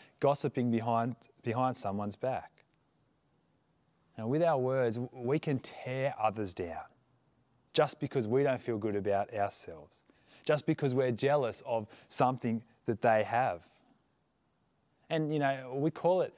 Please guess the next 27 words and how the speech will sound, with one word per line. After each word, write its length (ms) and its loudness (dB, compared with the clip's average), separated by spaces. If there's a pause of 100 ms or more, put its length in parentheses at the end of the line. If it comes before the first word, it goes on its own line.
(400)
just 340 2
a 40 0
bit 140 2
of 80 2
fun. 540 -4 (340)
We 120 0
say 240 4
it's 160 -4
the 200 -2
Aussie 340 2
way. 280 2
We 100 2
say, 180 2
"Just, 260 0
just 180 0
take 260 2
a 80 0
joke." 360 4 (720)
But 180 0
we 160 4
know 540 4
the 180 -4
comments 640 -2
were 120 2
meant 260 0
to 100 -6
hurt. 340 -12